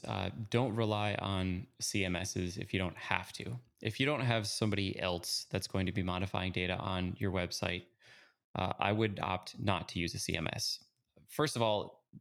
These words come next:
that means you can generally bring your content right into the repository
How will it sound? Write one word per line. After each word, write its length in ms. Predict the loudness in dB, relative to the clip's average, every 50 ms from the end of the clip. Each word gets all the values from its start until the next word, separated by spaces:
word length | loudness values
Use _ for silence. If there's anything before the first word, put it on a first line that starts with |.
| _ -20 _ _ 0
that 180 | 2 2 2
means 240 | 2 2 2 2 0
you 60 | 0
can 120 | 0 0 2
generally 340 | 2 2 2 4 2 2
bring 200 | 2 0 0 0
your 140 | 2 0 -2
content 480 | -2 0 0 0 2 2 2 2 2 4
right 260 | 4 4 4 4 2
into 340 | 2 2 2 2 2 2 2
the 120 | 2 4
repository 1080 | 2 0 -2 -2 0 0 2 2 2 2 0 -2 0 2 2 4 4 2 0 -2 -4 -6